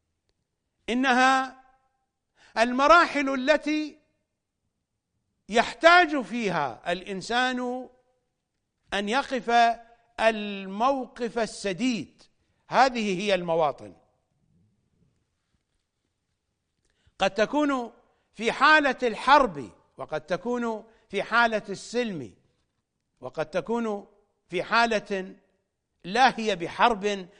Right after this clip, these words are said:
ولا هي بسلم. هذه المواطن قد يكون الإنسان معرضاً فيها لأن يخسر الدنيا بكاملها،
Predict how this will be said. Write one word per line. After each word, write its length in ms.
ولا 380
هي 140
بسلم. 560
هذه 340
المواطن 800
قد 180
يكون 360
الإنسان 840
معرضاً 720
فيها 680
لأن 340
يخسر 520
الدنيا 600
بكاملها، 840